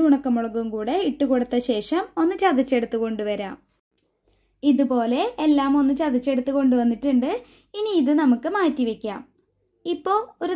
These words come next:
നാല് വിസിലടിച്ച് ചക്ക വേവിച്ചെടുത്തിട്ടുണ്ട്. ഇനി പ്രഷറൊക്കെ പോയ ശേഷം നമുക്ക് കുക്കർ ഒന്ന് തുറന്ന് നോക്കാം. ഒട്ടും ഉടഞ്ഞു പോവാതെ ചക്ക ആവശ്യത്തിന് നല്ലപോലെ വേവായിട്ടുണ്ട്. ഇപ്പോൾ തോരന് വേണ്ടതെല്ലാം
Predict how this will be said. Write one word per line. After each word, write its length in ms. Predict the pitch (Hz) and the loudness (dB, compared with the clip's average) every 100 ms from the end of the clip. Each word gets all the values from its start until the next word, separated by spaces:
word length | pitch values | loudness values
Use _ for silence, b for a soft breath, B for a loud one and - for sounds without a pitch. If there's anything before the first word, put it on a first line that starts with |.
| 339 | 2
നാല് 280 | 311 311 339 359 | 2 2 0 -2
വിസിലടിച്ച് 640 | 320 311 277 247 254 330 539 - | -2 0 2 2 -2 -4 -4 -2
ചക്ക 220 | 302 294 285 | -2 0 0
വേവിച്ചെടുത്തിട്ടുണ്ട്. 920 | 277 254 254 247 247 247 277 247 269 466 - b b 349 | 2 0 0 0 0 -2 2 2 2 -2 -6 b b -4
ഇനി 120 | 370 359 | -4 -2
പ്രഷറൊക്കെ 520 | 311 294 285 277 285 277 | -2 0 -2 -2 -2 0
പോയ 180 | 262 247 262 | 2 2 2
ശേഷം 360 | 277 233 - 381 - 349 | 0 -2 -2 -4 -4 0
നമുക്ക് 300 | 302 254 262 - | 2 2 -2 -2
കുക്കർ 280 | 403 - 269 240 | -2 -2 -2 0
ഒന്ന് 160 | 240 247 | 0 0
തുറന്ന് 320 | 269 226 220 220 | 0 -2 -6 -8
നോക്കാം. 340 | 214 208 196 - _ _ _ _ _ _ _ _ _ - 247 | -8 -10 -10 -14 _ _ _ _ _ _ _ _ _ 2 2
ഒട്ടും 320 | 247 302 381 - | 2 -2 -2 2
ഉടഞ്ഞു 300 | 294 262 247 254 | 4 6 6 4
പോവാതെ 420 | 277 240 226 254 440 - | 0 0 -2 -4 -6 -4
ചക്ക 180 | 285 294 269 | -4 -2 0
ആവശ്യത്തിന് 560 | 247 247 247 247 240 320 466 349 | 0 0 -2 0 0 0 0 2
നല്ലപോലെ 480 | 285 254 247 240 262 | 2 2 0 2 2
വേവായിട്ടുണ്ട്. 720 | 269 240 247 247 262 247 247 403 - b b - 349 | 2 2 2 0 2 2 2 -2 -6 b b -10 -4
ഇപ്പോൾ 160 | 381 381 | -4 0
തോരന് 400 | 339 320 311 311 | 0 2 2 2
വേണ്ടതെല്ലാം 560 | 320 285 285 294 285 | 2 0 0 0 2